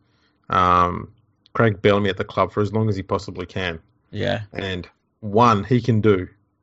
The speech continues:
Speaker 1: and that'll be Bellamy. The other one, I don't know how long he can keep Cameron Smith on the field for.
Speaker 2: Yeah, although,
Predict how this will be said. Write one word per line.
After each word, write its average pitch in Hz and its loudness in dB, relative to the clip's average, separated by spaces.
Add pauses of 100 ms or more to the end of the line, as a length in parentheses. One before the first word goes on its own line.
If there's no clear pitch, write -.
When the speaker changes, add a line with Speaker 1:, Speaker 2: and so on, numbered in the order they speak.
(520)
Speaker 1:
and 104 -8
that'll 98 -2
be 95 -6
Bellamy. 95 -2
The 101 -2
other 123 6
one, 101 0 (800)
I 107 -6
don't 120 2
know 127 -2
how 127 2
long 120 0
he 107 0
can 101 -10
keep 120 -2
Cameron 120 4
Smith 123 -6
on 110 -4
the 107 -4
field 110 0
for. 95 -4 (680)
Speaker 2:
Yeah, 139 6 (120)
although, 160 4